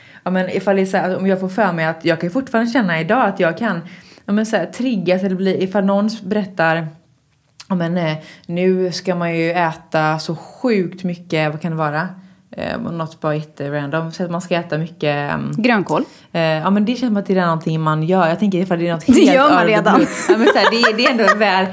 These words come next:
Speaker 1: det vet många om att grönkål är nyttigt. Jag tänker mer på om man, om någon kommer på att, eh, ja, men säg så här, fem två, eller att man ska äta i ätfönster, sexton åtta
Speaker 2: Ah, ja, ja.
Speaker 1: fasta.
Speaker 2: Ja.
Speaker 1: Och så säger någon annan så här: "Åh, herregud, nu, eh, nu ska man börja äta sexton åtta fasta."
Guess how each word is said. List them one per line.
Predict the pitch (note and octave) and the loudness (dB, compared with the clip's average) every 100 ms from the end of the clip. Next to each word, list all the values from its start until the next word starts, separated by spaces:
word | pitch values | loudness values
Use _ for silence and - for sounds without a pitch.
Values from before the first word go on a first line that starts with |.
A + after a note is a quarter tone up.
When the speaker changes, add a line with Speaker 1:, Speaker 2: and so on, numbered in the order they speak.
| - - | -4 0
Speaker 1:
det | G#3+ | 2
vet | G#3 - | 2 2
många | G#3+ | 2
om | G3 G3 G3 | 4 4 4
att | G3 | 4
grönkål | C4 A3+ A#3 G3 | 4 2 0 0
är | |
nyttigt. | F3+ F#3+ - G#3 A#3 - C4+ | 2 0 2 0 0 -6 -2
Jag | G3 D4+ | 2 4
tänker | C4 G#3 A3 | 4 2 2
mer | F3+ | 2
på | F#3 | 2
om | |
man, | E3 E3+ - - | 2 0 -4 -6
om | F#3 F#3+ | 0 2
någon | G3 F3+ | 2 0
kommer | G#3+ G3 | 0 0
på | G#3+ F3+ | 0 0
att, | D#3+ D#3 - - | -2 -6 -4 0
eh, | |
ja, | D#3+ D#3 F#3 | 0 2 2
men | A#3 C#4 | 2 0
säg | C4+ B3+ | 0 -2
så | B3+ | 0
här, | A#3+ D#3+ - | 0 0 -2
fem | - A#3 D#3+ | -2 0 -2
två, | - - E3 E3 D#3+ | -6 -6 -4 -2 -2
eller | D#3+ F3+ A#3 A#3 - - | -2 -2 -2 -2 -8 -4
att | G#3 | 0
man | G#3+ A3+ | 0 0
ska | A3+ | 0
äta | A3 G3 F3+ | 0 0 -2
i | |
ätfönster, | - E3+ D#3+ D#3+ D3+ D3+ G3 F3 | -2 -2 -4 -6 -4 0 0 2
sexton | G#3+ G#3+ G3 | -2 -2 2
åtta | G3+ | 4
Speaker 2:
Ah, | G3+ | 4
ja, | F#3+ F3+ | 4 2
ja. | E3+ | 2
Speaker 1:
fasta. | - - G#3+ | 0 0 2
Speaker 2:
Ja. | F3+ F#3+ - - _ | 4 2 -2 -16 _
Speaker 1:
Och | G3 | -2
så | F#3+ | 0
säger | G#3+ F#3 | 2 4
någon | F3 | 2
annan | E3 | 0
så | E3 | -2
här: | D#3+ C#3 | -2 0
"Åh, | A3 | -2
herregud, | A#3+ B3+ F#3 F3 F3 | 0 0 0 -2 0
nu, | A#3+ A3+ G3+ G3 | 0 0 2 2
eh, | G3+ | 2
nu | G#3+ | 0
ska | A3 G#3 | -2 -2
man | G3 | 2
börja | G3 F#3+ | 4 2
äta | F3+ E3 | 0 -4
sexton | E3+ F3+ - | -6 -6 -6
åtta | E3 D#3+ | -6 -6
fasta." | D#3 D3+ F#3 | -6 -4 -2